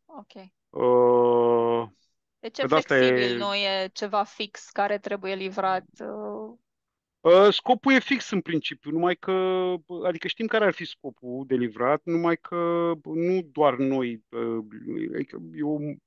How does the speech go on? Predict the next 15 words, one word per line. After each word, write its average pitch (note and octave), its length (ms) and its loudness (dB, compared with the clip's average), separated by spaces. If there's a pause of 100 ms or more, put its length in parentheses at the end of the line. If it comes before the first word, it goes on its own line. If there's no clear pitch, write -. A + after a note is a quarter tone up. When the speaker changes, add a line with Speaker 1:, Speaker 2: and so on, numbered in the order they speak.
(400)
Speaker 2:
sunt - 280 -6
oameni D#3+ 320 4
care, D#3 380 2 (600)
că F3 160 2
aici D#3 240 2
iar F3 280 6
e F3 60 4
altă D#3+ 220 2
chestie, C3 400 -8 (220)
sunt - 200 -4
foarte F3+ 200 2
multe F3+ 220 2
dependențe B2+ 800 0
care A2+ 240 -6
trebuie G#2+ 920 -4